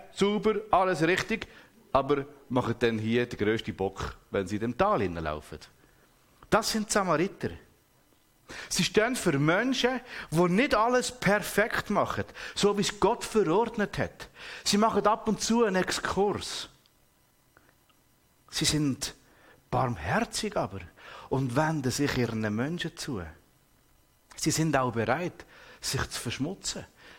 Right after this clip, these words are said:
dreckig zu werden, sich zu versündigen. So, dass man theoretisch sich müsste dann wieder ein ganz komplexes Reinigungsritual machen in Jerusalem oder auf dem Berg Garizim. Aber es ist jetzt wichtiger, dass es dieser Person geholfen wird.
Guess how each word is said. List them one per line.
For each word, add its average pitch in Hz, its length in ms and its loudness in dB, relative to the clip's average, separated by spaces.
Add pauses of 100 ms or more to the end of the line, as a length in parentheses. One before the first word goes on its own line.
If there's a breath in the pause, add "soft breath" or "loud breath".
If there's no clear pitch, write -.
dreckig - 520 -2
zu - 160 -10
werden, 101 380 -4 (280 loud breath)
sich - 240 0
zu - 100 -4
versündigen. 202 540 -2 (220 loud breath)
So, 180 240 2
dass 151 100 -6
man 147 160 0
theoretisch 160 640 2
sich - 200 0
müsste 147 440 0
dann 151 240 2
wieder 135 240 2
ein 127 60 0
ganz 143 360 0
komplexes 131 500 -2
Reinigungsritual 156 880 0
machen 151 300 0 (100)
in 131 180 2
Jerusalem 160 580 2
oder 135 140 2
auf 107 80 0
dem 107 100 -2
Berg 101 260 0
Garizim. 160 540 0 (1120 loud breath)
Aber 131 200 2
es 123 100 0
ist 135 60 -4
jetzt 127 180 0
wichtiger, 123 400 0
dass 95 140 -6
es - 80 -8
dieser 104 180 0
Person 95 420 -10
geholfen 87 460 -12
wird. 76 360 -16